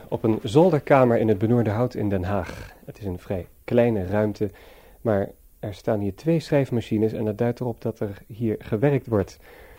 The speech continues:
En misschien ook wel gehobbied. Ik ben thuis op bezoek bij Dolf de Vries. Dolf, je ziet er dus helemaal niet uit of je werkt. Je, je bent erg bruin, je bent op vakantie geweest waarschijnlijk.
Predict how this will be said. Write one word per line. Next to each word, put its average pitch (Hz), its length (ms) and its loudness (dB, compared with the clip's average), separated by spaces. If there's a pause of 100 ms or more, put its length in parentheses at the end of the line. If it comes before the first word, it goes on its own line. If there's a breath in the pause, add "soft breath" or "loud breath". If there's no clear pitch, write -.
(240 loud breath)
En 98 100 -4
misschien 92 240 -2
ook 87 80 -2
wel 87 140 -2
gehobbied. 101 580 -2
Ik 110 120 -10
ben 107 320 2
thuis 147 240 6
op 135 60 -4
bezoek 135 240 0
bij 127 160 0
Dolf 131 260 0
de - 120 -12
Vries. - 520 -4 (920 loud breath)
Dolf, 123 480 6
je 147 140 0
ziet 139 160 -2
er 139 80 2
dus 120 180 0
helemaal 139 440 4
niet 110 180 4
uit 101 160 2
of - 120 -8
je 117 100 -6
werkt. 110 440 -2 (540)
Je, 113 320 -10
je 120 80 -6
bent 117 200 -2
erg 117 320 -2
bruin, 120 340 4
je 131 80 0
bent 131 160 0
op 135 60 -8
vakantie 143 420 -2
geweest 135 320 -2
waarschijnlijk. 135 420 -8